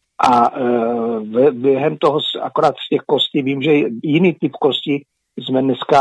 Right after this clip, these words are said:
eh, měli jako vývar, eh, s-, a to byly kosti z kuřete, eh, na polévku, samozřejmě kosti dovezené vedle od našich sousedů z Polska. Takže jako tohleto. Jinak jako, mm, tam je spíše horší věc, to s-, z toho, co jsi říkal s tím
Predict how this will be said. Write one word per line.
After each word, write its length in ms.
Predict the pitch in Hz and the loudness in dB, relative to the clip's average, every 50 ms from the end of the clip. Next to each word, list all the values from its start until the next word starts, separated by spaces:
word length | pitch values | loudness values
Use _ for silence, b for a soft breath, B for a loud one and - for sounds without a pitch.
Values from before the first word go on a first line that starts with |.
| 139 135 | 6 4
eh, 1080 | 135 - - 143 143 131 131 123 123 123 123 127 123 123 123 123 120 120 120 123 120 113 | 2 0 -2 -2 -2 -2 -2 -2 -2 -2 -2 -4 -4 -4 -4 -4 -4 -4 -4 -6 -6 -6
měli 360 | 110 123 135 139 139 139 139 | -4 -2 2 2 4 4 4
jako 280 | 135 123 - - - 131 | 2 2 0 0 -2 0
vývar, 340 | 123 123 120 117 120 120 117 | 0 0 0 2 2 2 2
eh, 800 | - _ _ _ _ _ - - 107 107 110 113 110 113 113 113 | 0 _ _ _ _ _ -14 -10 -6 -4 -2 -2 0 0 0 -2
s-, 220 | - - 120 117 | -4 -6 -4 -2
a 80 | 123 123 | -2 0
to 120 | - 131 | 0 2
byly 120 | 127 123 | 2 2
kosti 300 | 120 - 117 - - - | 2 0 -2 -2 0 -2
z 60 | 113 - | -2 -2
kuřete, 400 | - 120 113 117 113 - - 113 107 | -2 -2 0 0 0 2 0 -2 -2
eh, 500 | _ _ _ _ - - 107 107 110 110 | _ _ _ _ -10 -8 -6 -4 -2 0
na 140 | 113 107 113 | 0 0 0
polévku, 440 | - - 120 117 113 - - - | 2 2 2 2 2 0 -2 -2
samozřejmě 460 | - - 120 117 120 117 113 120 117 107 | 0 0 2 4 2 2 2 2 0 0
kosti 300 | - 113 104 - 120 104 | 0 0 0 2 2 2
dovezené 400 | 113 104 107 101 110 110 104 101 | 0 0 0 -2 -2 -2 -2 -2
vedle 220 | 104 107 104 104 | -2 -2 -2 -2
od 240 | 101 101 - - 110 107 | -4 -6 -8 -10 -10 -6
našich 220 | 104 - - - | -4 -4 -4 -4
sousedů 400 | - - 107 90 - 104 98 98 | -4 -6 -4 -4 -6 -6 -6 -6
z 160 | 98 - - - | -6 -6 -6 -8
Polska. 420 | - 92 90 - - - - - - _ _ _ _ _ _ _ | -8 -10 -6 -6 -8 -8 -8 -12 -12 _ _ _ _ _ _ _
Takže 240 | - 101 101 92 95 | -8 -6 -6 -6 -8
jako 200 | 95 92 - 110 | -8 -6 -8 -8
tohleto. 380 | 95 117 98 98 101 92 113 90 - _ _ _ _ _ _ - - | -6 -6 -6 -6 -6 -8 -8 -12 -12 _ _ _ _ _ _ -6 -2
Jinak 320 | 131 131 135 135 127 131 | 0 2 2 2 2 2
jako, 380 | 139 135 - 147 143 143 131 - - - _ _ | 2 2 4 4 2 2 2 0 -6 -20 _ _
mm, 680 | - - - 123 123 123 120 117 117 - 233 220 - 104 - - - - - 170 | -12 -12 -10 -8 -8 -6 -6 -6 -6 -6 -6 -6 -8 -8 -10 -14 -14 -12 -8 0
tam 140 | - 147 147 | 0 2 2
je 80 | 151 135 | 2 0
spíše 340 | - - - 131 113 113 139 | 0 -2 -2 0 2 2 2
horší 400 | 107 120 131 123 - - 160 147 | 2 2 0 0 0 -4 -2 0
věc, 220 | 143 147 147 139 - - - - | 2 2 2 2 0 -12 -10 -4
to 140 | - 143 | -2 -2
s-, 280 | - - - 147 127 - | -2 -4 -8 -8 -8 -6
z 20 | - | 0
toho, 160 | - 139 135 | 2 2 2
co 140 | 131 - 143 | 2 0 -4
jsi 120 | 123 - 139 | -4 -4 -4
říkal 260 | 135 131 - 135 127 | -4 0 0 0 0
s 80 | - | -2
tím 120 | - - | -4 -6